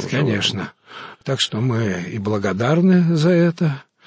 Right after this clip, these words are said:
Speaker 2: Ну, а сложности каких-то, может быть, личных взаимодействий там и прочее, ну, наверное, они всегда существуют. Ну и какие тут пружины? Видите, я не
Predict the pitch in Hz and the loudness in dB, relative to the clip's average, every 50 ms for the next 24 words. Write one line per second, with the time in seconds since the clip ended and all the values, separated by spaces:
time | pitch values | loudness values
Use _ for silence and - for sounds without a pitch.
0 | - - - _ _ _ - - 131 151 202 - 208 180 131 113 110 - - 120 | -20 -20 -20 _ _ _ -2 2 4 4 4 4 4 2 2 2 0 0 0 2
1 | 135 175 196 185 147 131 104 90 - - - - 107 101 - - 101 95 - - | 4 4 4 4 4 2 0 -2 -4 -4 -4 -4 -4 -4 -4 -6 -8 -8 -8 -10
2 | - - - 92 95 104 101 92 90 92 92 - 117 127 165 165 - - 139 135 | -10 -6 -4 -2 -2 -2 -2 -2 -4 -6 -4 -2 0 2 2 2 2 2 2 0
3 | 123 131 123 131 135 135 135 131 131 123 123 139 143 131 - - - 110 101 - | 0 0 2 4 4 4 4 2 2 2 2 2 2 2 0 -4 -8 -10 -8 -8
4 | 92 90 101 104 - 139 151 165 165 - - 120 113 120 135 147 131 117 113 117 | -8 -8 -8 -6 -2 0 0 0 0 0 -2 -4 -2 -2 0 0 0 0 0 0
5 | 127 131 135 135 131 127 127 113 - - 117 117 135 160 180 160 - _ _ _ | 0 0 0 0 0 0 -2 -2 -4 -4 -4 0 0 0 0 0 -4 _ _ _
6 | - - - - _ _ - - 107 101 - - 104 - - - 110 104 101 98 | -20 -20 -20 -20 _ _ -10 -4 0 0 0 2 0 -2 -2 -2 -2 -2 0 0
7 | 92 87 82 - - - _ _ _ _ - - - - _ _ _ - 117 123 | -2 -4 -6 -10 -16 -20 _ _ _ _ -20 -20 -20 -20 _ _ _ -6 -2 2
8 | 139 143 135 127 127 127 117 117 - - - 120 107 - - 151 185 196 156 - | 2 4 4 4 4 4 4 2 0 -2 -4 -4 -4 0 4 6 6 6 6 4
9 | - 131 - - - - 120 123 127 113 110 113 107 98 92 92 87 87 85 85 | 2 -2 -2 -4 -4 0 2 2 4 4 4 4 2 2 0 -2 -4 -6 -8 -8
10 | 85 90 101 - - 117 135 135 110 104 - - 107 101 98 107 131 156 180 180 | -10 -12 -14 -10 -6 -2 -2 -2 -2 -4 -4 -4 -4 -4 -2 0 0 2 2 4
11 | 160 139 127 123 123 123 123 139 156 156 151 151 147 139 135 127 | 2 2 2 0 0 0 2 2 2 2 2 2 2 0 0 -2